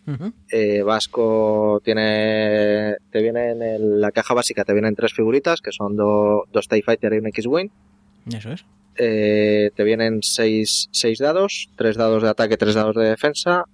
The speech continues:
Speaker 2: rojos para ataque, verdes para defensa, con sus simbolitos y, y lo que hacen, pues, porque si dos, eh, dos tipos de, de ataque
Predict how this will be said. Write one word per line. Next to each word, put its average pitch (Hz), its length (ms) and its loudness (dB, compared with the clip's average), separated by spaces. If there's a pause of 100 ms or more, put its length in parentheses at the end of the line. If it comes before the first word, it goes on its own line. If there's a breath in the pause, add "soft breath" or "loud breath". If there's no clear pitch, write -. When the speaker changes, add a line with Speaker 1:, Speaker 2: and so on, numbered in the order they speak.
(140)
Speaker 2:
rojos 107 460 -2
para 107 160 0
ataque, 107 340 0
verdes 104 300 -2
para 107 180 0
defensa, 170 520 -2
con 98 340 -2
sus 98 500 -4
simbolitos 104 880 -2
y, 104 560 -2 (560 soft breath)
y 120 80 -10
lo 107 140 0
que 123 60 2
hacen, 156 280 -2
pues, - 220 -8
porque - 260 -12
si 98 840 0
dos, 101 520 -2
eh, 104 280 0
dos 110 180 -2
tipos 104 300 -4
de, 104 960 0 (140)
de 110 140 -2
ataque 107 520 -2